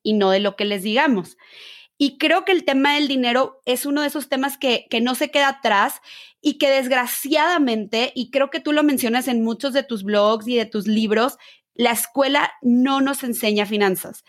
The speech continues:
Esto es un tema que prácticamente depende de lo que nuestros padres nos transmitieron y de lo que nosotros les vamos a transmitir a nuestros hijos.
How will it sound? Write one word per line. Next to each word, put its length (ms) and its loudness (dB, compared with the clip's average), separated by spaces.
Esto 240 -2
es 80 0
un 140 0
tema 340 0
que 120 -2
prácticamente 800 -2
depende 460 0
de 20 2
lo 180 0
que 120 -2
nuestros 400 -6
padres 340 2
nos 180 2
transmitieron 680 0
y 120 -2
de 100 4
lo 180 2
que 120 0
nosotros 580 0
les 140 0
vamos 240 -2
a 80 -8
transmitir 400 -4
a 60 2
nuestros 380 -4
hijos. 300 -4